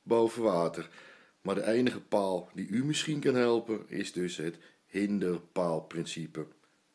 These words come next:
Ik zou zeggen, onthoud die naam, zoek het even op en anders kijk even het programma van Radar. Eh, dat is geloof ik op de zestiende geweest, op een zondag.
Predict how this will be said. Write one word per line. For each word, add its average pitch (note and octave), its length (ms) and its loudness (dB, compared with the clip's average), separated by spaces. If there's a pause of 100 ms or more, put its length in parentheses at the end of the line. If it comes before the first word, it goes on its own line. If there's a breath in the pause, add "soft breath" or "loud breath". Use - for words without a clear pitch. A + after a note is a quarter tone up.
Ik A2+ 200 -2
zou A2+ 140 -4
zeggen, G#2 400 0 (340 loud breath)
onthoud G2 440 -2
die G#2+ 100 -6
naam, G2+ 360 -4 (440 loud breath)
zoek - 260 -4
het - 120 -10
even G#2 320 2
op F2+ 320 -6
en E2+ 160 -6
anders G2 260 -4
kijk F#2 300 -2
even E2+ 420 -4
het D#2 160 -14
programma F2 440 -6
van E2+ 280 -6
Radar. A2+ 560 2 (720 loud breath)
Eh, F2+ 100 -4 (400)
dat E2 180 -10
is F#2 160 -8
geloof F2 280 -6
ik - 80 -20
op - 140 -16
de - 60 -14
zestiende A2 640 0
geweest, G2 520 -2
op - 120 -12
een D#2 100 -12
zondag. G2 600 -4